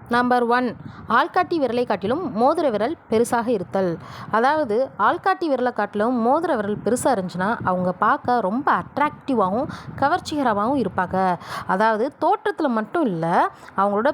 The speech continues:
பேச்சு, உடை, நடை, பாவனம் அனைத்துலேயுமே அவங்க வந்து ஒரு கவர்ச்சிகரமா தாங்க செயல்படுவாங்க. மேலும் அவங்களுக்கு அறிவு கூர்மை அதிகமாக இருக்கும். எந்த இடத்துலையும் வந்து சமாளிச்சுட்டு வர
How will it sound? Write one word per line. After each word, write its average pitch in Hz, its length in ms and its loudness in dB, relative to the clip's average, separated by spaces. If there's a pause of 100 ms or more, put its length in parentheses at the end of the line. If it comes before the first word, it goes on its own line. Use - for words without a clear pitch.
(140)
பேச்சு, 247 680 0
உடை, 220 460 0
நடை, 208 500 0
பாவனம் 214 600 0
அனைத்துலேயுமே 247 1000 0
அவங்க 226 280 0
வந்து 190 380 0 (280)
ஒரு 349 280 2 (140)
கவர்ச்சிகரமா 247 760 0
தாங்க 190 300 0 (100)
செயல்படுவாங்க. 175 800 0 (600)
மேலும் 330 420 2
அவங்களுக்கு 202 640 0
அறிவு 285 440 2
கூர்மை 220 380 -2
அதிகமாக 302 680 0
இருக்கும். 185 520 0 (320)
எந்த 349 340 2
இடத்துலையும் 277 280 0
வந்து 214 320 -2 (180)
சமாளிச்சுட்டு 277 640 0
வர 208 380 0